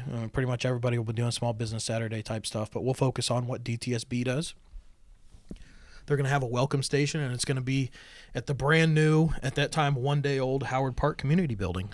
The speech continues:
on Saint Louis Boulevard. Uh, they'll be giving out shop small bags, and you'll get a list of all the deals, promotions, experiences, and, uh, you can also go to downtown south bend dot com to get more info on that.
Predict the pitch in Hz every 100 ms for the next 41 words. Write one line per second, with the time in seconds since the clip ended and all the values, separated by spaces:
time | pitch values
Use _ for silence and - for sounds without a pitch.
0 | 120 98 98 - 117 - 104 - 120 131
1 | 151 165 165 - - - - - - 113
2 | 110 110 110 110 120 123 120 127 127 123
3 | 127 - 127 110 - 139 135 135 139 143
4 | 139 135 - - - - - 117 120 123
5 | 127 117 120 123 - 110 117 110 117 120
6 | 120 - 107 120 143 - 135 127 - -
7 | - - - - - - - 110 - -
8 | 208 202 185 - 180 156 - - - -
9 | - - 147 147 143 147 143 147 143 160
10 | 156 151 139 139 139 135 135 131 - 139
11 | 131 - 147 151 107 117 113 107 107 110
12 | 131 143